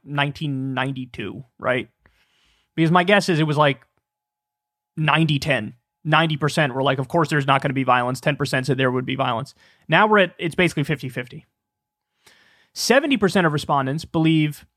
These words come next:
U S democracy is under threat, while thirty percent feel democracy is secure. So an overwhelming majority, no. Yeah, our democracy is massively under threat. Our democracy is under threat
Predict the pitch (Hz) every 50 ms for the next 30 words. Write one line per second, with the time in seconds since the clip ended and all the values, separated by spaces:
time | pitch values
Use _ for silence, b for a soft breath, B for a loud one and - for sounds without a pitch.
0 | _ _ _ _ _ _ _ _ - 147 190 233 254 214 - - 190 175 170 160
1 | - 196 170 147 147 151 147 147 156 - 208 233 240 - - _ _ _ _ 175
2 | 165 160 - 208 220 247 254 - - 180 - 202 185 175 - - - 185 175 175
3 | 151 151 - 143 139 - - 151 139 - - 139 - 139 123 - _ _ _ _
4 | _ - - 190 180 170 165 160 - _ 208 208 226 247 247 208 170 160 147 135
5 | 143 170 196 208 214 208 202 196 175 135 170 160 160 151 143 135 127 131 143 139
6 | 131 107 82 - _ _ _ _ _ _ _ _ _ _ _ _ _ _ - 240
7 | 240 208 - 240 254 247 - 226 226 247 254 - 226 - 208 175 156 139 151 147
8 | 156 170 165 - 165 143 147 147 143 135 131 127 - 170 156 127 - b b b
9 | b b 196 233 254 302 320 339 349 - - 302 233 233 240 220 190 - 196 208
10 | 247